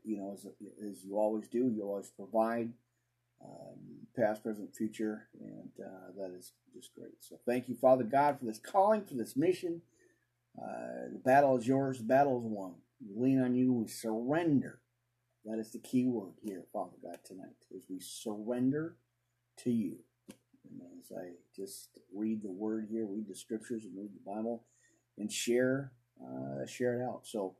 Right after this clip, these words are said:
thank you again. Bless everybody that's watching and hearing and listening to these broadcasts, these podcasts. Just bless them right where they're at, Father God. Lift them up and encourage their hearts. They, uh, be about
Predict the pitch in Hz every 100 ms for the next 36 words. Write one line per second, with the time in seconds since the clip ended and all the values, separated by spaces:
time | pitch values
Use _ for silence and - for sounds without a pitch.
0 | _ _ _ _ _ _ _ _ 147 156
1 | 160 151 147 180 240 269 254 - - 120
2 | 117 139 175 - 156 156 143 143 135 120
3 | - 113 123 151 147 170 196 107 - 120
4 | 123 156 139 110 117 - 120 104 101 101
5 | 107 107 - 110 - - 92 - 110 95
6 | - 57 - - _ _ - _ - 120
7 | - 123 117 127 120 120 117 120 117 117
8 | 113 110 - 110 110 107 110 110 110 -
9 | 120 104 - 107 113 117 - 87 87 -
10 | 95 - - - - - _ _ _ _
11 | - - _ _ _ - - 156 98 98
12 | _ _ _ _ _ _ _ - - -
13 | _ _ 113 120 107 110 107 -